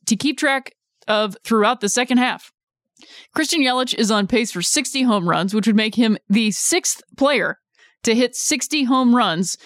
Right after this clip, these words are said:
and the first since Roger Maris in nineteen sixty-one, not named Barry Bonds, Mark McGwire, or Sammy Sosa. Over his past one hundred and sixty games, which stretches into last season, Yelich has slashed,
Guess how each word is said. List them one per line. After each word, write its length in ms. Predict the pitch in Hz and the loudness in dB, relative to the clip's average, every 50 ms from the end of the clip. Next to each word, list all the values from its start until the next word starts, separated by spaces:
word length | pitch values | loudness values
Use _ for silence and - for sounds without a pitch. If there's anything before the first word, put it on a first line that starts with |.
| - - - _ | -20 -20 -10 _
and 160 | - 226 233 | 0 2 2
the 80 | 220 226 | 2 0
first 440 | - - 349 359 277 - 160 - - | -2 -2 0 0 0 0 -2 -4 -2
since 240 | 202 196 202 - | 0 0 0 0
Roger 300 | 202 220 214 220 214 240 | 0 0 0 0 0 2
Maris 340 | 214 220 214 208 208 202 - | 2 2 2 0 0 -2 -2
in 140 | - 196 214 | -2 0 0
nineteen 340 | 202 214 226 214 247 233 220 | 2 0 2 2 2 2 2
sixty-one, 600 | - - 214 - - 233 208 220 220 214 214 202 - - - - _ | 0 -2 -4 -4 -2 0 0 2 2 2 0 -2 -2 -8 -16 -20 _
not 320 | - 214 247 294 392 320 226 | 0 0 2 2 0 -2 -2
named 320 | 233 233 214 208 196 196 | -2 0 0 0 0 0
Barry 260 | 180 196 175 175 170 | 0 0 2 2 2
Bonds, 440 | 165 196 220 233 240 254 247 220 - - | 2 2 2 2 2 2 0 0 -2 -2
Mark 180 | - 220 196 190 | -2 -2 0 0
McGwire, 460 | - 196 202 214 214 220 226 233 226 - - | -2 -2 0 0 0 2 0 0 -2 0 0
or 400 | 269 311 285 220 208 220 233 - _ _ | 2 2 2 2 2 0 -2 -4 _ _
Sammy 340 | - - 214 185 180 180 180 | -6 -4 -2 -2 -2 -2 -2
Sosa. 380 | - 233 240 226 - 180 - - _ _ - - - - - - - | 0 -2 -2 0 -2 -4 -6 -6 _ _ -20 -20 -20 -20 -20 -8 -2
Over 240 | - 233 220 247 247 | -2 0 2 2 2
his 160 | 262 240 - | 2 0 0
past 320 | - 262 277 285 269 - | 0 0 -2 -2 -2 0
one 160 | 233 240 262 | 2 2 4
hundred 260 | 262 269 294 285 294 269 | 4 4 4 4 6 6
and 120 | 269 254 | 4 4
sixty 280 | - 294 254 - 277 240 | 4 0 -2 -2 -4 -2
games, 380 | 190 175 165 170 190 196 190 | -2 -2 0 0 -2 0 0
which 160 | 190 190 - | -2 -2 -2
stretches 400 | - - - 208 196 - 208 180 - | -2 -2 -2 -2 0 0 -2 -4 -2
into 320 | - 208 233 233 233 233 | 0 2 2 4 4 2
last 280 | 214 220 185 214 208 - | 2 2 0 -2 -2 -2
season, 340 | 214 202 180 165 175 175 170 - - - - - - | -2 -2 0 0 -2 -2 -4 -6 -12 -20 -16 -6 -2
Yelich 300 | 208 233 247 294 311 - | 0 0 0 0 0 0
has 180 | 262 247 214 - | 0 0 2 0
slashed, 400 | 233 214 185 180 185 - - | 0 0 0 -2 -4 -6 -10